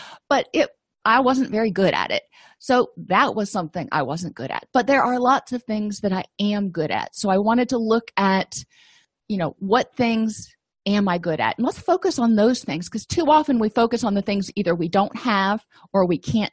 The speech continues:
do instead of focusing on the things that we do have and we can do. We need to remember that there are positives and negatives to everything, and helping children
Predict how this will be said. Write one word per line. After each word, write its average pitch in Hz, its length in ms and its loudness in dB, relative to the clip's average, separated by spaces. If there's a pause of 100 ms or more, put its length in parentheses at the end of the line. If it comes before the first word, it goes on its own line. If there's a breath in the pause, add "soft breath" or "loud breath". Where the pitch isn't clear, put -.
do 175 380 -2 (340)
instead 190 340 -2
of 196 100 0
focusing 196 440 0
on 190 80 0
the 185 100 0
things 180 280 -4
that - 100 -8
we 170 240 -4
do 269 160 4
have 160 460 2 (460)
and 180 120 -2
we 170 80 -2
can 185 340 -2
do. - 140 -4 (1120 loud breath)
We 285 120 4
need 392 200 2
to 330 80 -4
remember 277 460 6
that - 160 -2
there 226 140 4
are 220 80 2
positives 262 720 0
and 220 180 0
negatives 233 500 2
to - 140 -4
everything, 233 640 0
and 202 200 0 (540 loud breath)
helping 302 460 2
children 269 580 2